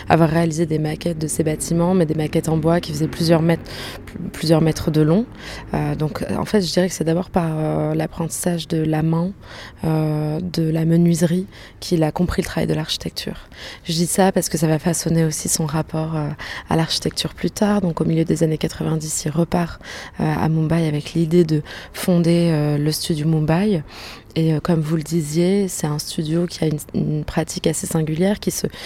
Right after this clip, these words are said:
qui caractérise son architecture par l'eau, l'air et la lumière. Euh, en soi, si on veut penser une architecture élémentaire, à partir des éléments, euh, comme il le, comme il le dit si bien,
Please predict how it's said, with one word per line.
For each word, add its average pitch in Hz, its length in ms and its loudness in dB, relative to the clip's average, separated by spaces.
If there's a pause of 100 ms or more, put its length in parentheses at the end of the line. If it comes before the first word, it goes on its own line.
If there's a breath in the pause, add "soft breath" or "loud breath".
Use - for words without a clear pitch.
(120 loud breath)
qui - 120 -4
caractérise 185 540 4
son 160 220 -2
architecture - 800 -4 (360 loud breath)
par 160 220 2
l'eau, 170 340 4
l'air 170 320 4
et 165 60 2
la 151 120 2
lumière. 156 580 0 (400 loud breath)
Euh, 156 500 2
en 165 180 0
soi, 196 540 2 (920 loud breath)
si - 360 0
on 165 140 4
veut 175 240 6
penser 180 320 0
une 170 80 2
architecture 165 640 -2 (100)
élémentaire, 175 800 2
à 175 80 -2
partir 165 340 -2
des 170 220 0
éléments, 165 460 0 (420 loud breath)
euh, 156 180 -2
comme 156 180 -2
il 147 180 -2
le, 147 340 -2
comme 156 180 -4
il 147 140 -2
le 147 80 0
dit 147 140 -6
si - 260 -4
bien, 165 340 0